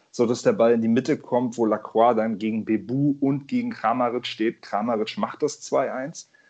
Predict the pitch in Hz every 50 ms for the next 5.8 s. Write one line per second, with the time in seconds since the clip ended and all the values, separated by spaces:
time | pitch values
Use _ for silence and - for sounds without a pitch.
0 | _ _ - 117 120 120 113 - - 120 123 120 - 113 117 113 107 - - 101
1 | 117 113 - - - 147 147 151 151 - _ _ _ _ _ _ _ - 117 123
2 | 120 117 117 - 120 117 127 131 - 131 127 131 135 131 - - 123 110 113 113
3 | 110 110 110 110 92 104 101 101 98 98 98 90 92 101 123 - - - - 107
4 | 98 - - 101 95 107 120 107 101 107 95 101 95 98 110 131 143 156 151 127
5 | - - - 127 - - 117 120 110 104 101 110 113 117 117 120